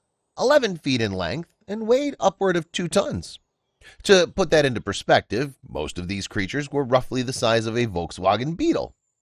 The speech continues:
Along with its thick, bony shell, glyptodons also possessed heavily armored heads and tails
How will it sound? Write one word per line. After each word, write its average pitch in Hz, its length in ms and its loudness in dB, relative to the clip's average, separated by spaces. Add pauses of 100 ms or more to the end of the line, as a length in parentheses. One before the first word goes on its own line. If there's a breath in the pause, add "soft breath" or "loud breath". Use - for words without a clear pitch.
(960)
Along 269 300 4
with 233 120 -4
its 214 200 -6
thick, - 440 -4
bony 139 440 -2
shell, 117 520 -4 (120)
glyptodons 85 640 -8
also 113 280 -2
possessed 120 560 -4
heavily 107 400 -2 (140)
armored 104 560 -2
heads 123 360 -6
and 151 180 -6
tails 113 460 -4